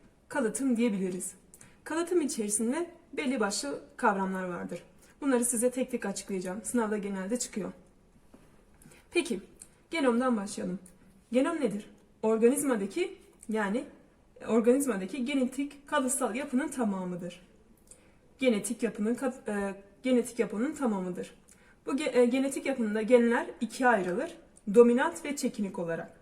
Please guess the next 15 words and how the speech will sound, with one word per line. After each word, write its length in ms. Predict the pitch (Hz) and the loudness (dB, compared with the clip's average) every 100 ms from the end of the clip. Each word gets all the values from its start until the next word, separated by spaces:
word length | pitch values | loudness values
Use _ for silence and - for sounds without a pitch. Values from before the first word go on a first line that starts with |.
| - - - - - | -20 -20 -20 -20 -8
ikiye 260 | 226 - 226 | -6 -4 0
ayrılırlar. 600 | 180 175 170 170 220 349 - - - - - - - - - _ _ _ | 0 0 -2 -2 0 -4 -6 -20 -20 -20 -20 -20 -20 -20 -20 _ _ _
E, 60 | 233 240 240 240 220 | 6 8 10 8 6
dominant 480 | 294 311 330 339 | 2 0 -2 -2
gen 200 | - 339 | -4 -2
nedir? 360 | 349 262 339 - - - - - | 0 0 -2 -6 -12 -20 -20 -8
Diğer 220 | 240 294 | -2 4
adı 240 | 247 220 277 | 4 4 2
başlat 440 | 240 - 233 - | 2 2 -4 -4
gen 200 | 185 180 - - - - - | -6 -8 -10 -18 -20 -14 -4
diyebiliriz. 560 | 226 247 185 175 180 - - - - - _ _ - | 0 2 0 -2 -4 -8 -14 -20 -20 -20 _ _ -8
Kişide 460 | 269 - - 254 | -2 2 6 6
baskın 320 | 214 220 - 277 | 6 0 0 0
olan 400 | 196 185 262 - - - - - | 0 0 -2 -6 -18 -20 -20 -2
genlerdir. 720 | 220 226 208 190 185 165 180 | 4 4 4 0 -2 -4 -8